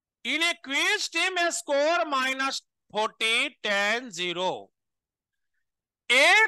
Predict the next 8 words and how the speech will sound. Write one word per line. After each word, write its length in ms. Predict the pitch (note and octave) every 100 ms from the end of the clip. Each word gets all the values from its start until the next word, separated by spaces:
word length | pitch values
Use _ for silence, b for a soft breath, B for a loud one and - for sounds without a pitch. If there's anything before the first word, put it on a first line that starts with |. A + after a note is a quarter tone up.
| G#4+
को 140 | F#4+
जो 180 | F#4 F4+
प्राप्त 520 | F4+ C4+ C#4 D#4+ -
हुआ 500 | A#3 A3+ A3 A3+ -
माइनस 640 | C4 G#3 G#3 G#3+ A#3+ A3+ - -
फोर्टी 540 | F3+ F#3+ - A3+ A#3+ B3+ -
प्लस 540 | E3 E3 E3+ F#3+ G3 - -
टेन 520 | D3 D3+ E3 F3+ G3+